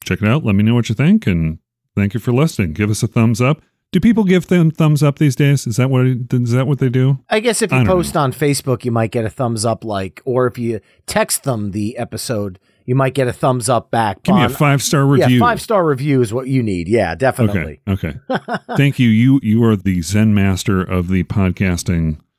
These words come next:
Speaker 1: realm for me, I guess,
Speaker 2: <laughs>
Speaker 1: because I don't know any of this business here.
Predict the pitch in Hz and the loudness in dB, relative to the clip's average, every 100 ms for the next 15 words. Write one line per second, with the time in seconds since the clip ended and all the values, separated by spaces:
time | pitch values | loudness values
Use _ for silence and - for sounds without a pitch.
0 | _ _ _ 87 85 78 73 - 90 85 | _ _ _ -4 -2 -2 -4 -4 -2 0
1 | 180 78 78 82 76 - - 87 90 98 | 0 -2 -2 -4 -4 -4 -4 -2 -2 0
2 | 101 95 92 92 95 92 90 82 92 95 | 0 0 0 0 0 0 -2 -4 -4 -4
3 | 90 98 82 - 87 85 | -2 -4 -4 -4 -4 -4